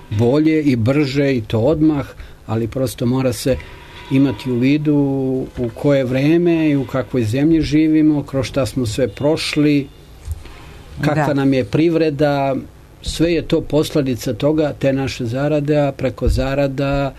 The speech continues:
Speaker 2: Mhm.
Speaker 1: e, i standard. Ja kažem lično za sebe, ja svoj bonitet proveravam tako što uđem u samoposlugu i kad
Speaker 2: Da.
Speaker 1: dođem na kasu, ono što sam uzeo, stavio u korpu, ja imam novca da platim ili nemam. To je provera mog boniteta.
Speaker 2: Zašto sam ovo pitala? Zato što nam je stigao komentar, e, slušateljke da smo u cenama lideri, a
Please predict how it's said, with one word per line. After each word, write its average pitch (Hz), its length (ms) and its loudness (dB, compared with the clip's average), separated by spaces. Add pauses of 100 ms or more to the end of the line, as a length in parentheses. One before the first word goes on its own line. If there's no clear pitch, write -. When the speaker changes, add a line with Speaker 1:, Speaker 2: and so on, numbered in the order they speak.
(180)
Speaker 2:
Mhm. 151 360 -4
Speaker 1:
e, 135 200 0
i 139 100 0
standard. 120 560 -2
Ja 139 240 0
kažem 147 380 0
lično 151 280 0
za 131 160 -2
sebe, 147 320 0
ja 143 140 2
svoj 151 240 0
bonitet 143 480 2
proveravam 139 560 2
tako 135 280 -4
što 135 220 -4
uđem 127 280 -2
u 127 80 -4
samoposlugu 131 800 -4
i 123 60 -2
kad 135 160 -2
Speaker 2:
Da. 156 100 2
Speaker 1:
dođem 139 260 0
na 123 120 -2
kasu, 151 440 -4
ono 135 140 0
što 123 180 -6
sam 131 240 2
uzeo, 135 380 0
stavio 127 360 -2
u 110 40 -6
korpu, 135 380 -2
ja 131 180 0
imam 156 320 4
novca 147 340 0
da 131 140 -2
platim 135 460 0
ili 135 200 0
nemam. 113 400 0
To 151 180 2
je 147 80 0
provera 139 380 0
mog 127 240 0
boniteta. 110 680 -6
Speaker 2:
Zašto 202 480 -2
sam 190 180 -2
ovo 185 180 0
pitala? 180 440 -2
Zato 185 260 -6
što - 160 -4
nam 185 200 0
je 180 80 0
stigao 185 420 -2
komentar, 165 500 0
e, 143 180 2
slušateljke 160 680 -4
da 147 120 -2
smo 165 180 -2
u 151 80 0
cenama 156 420 0
lideri, 147 500 0
a 135 360 -2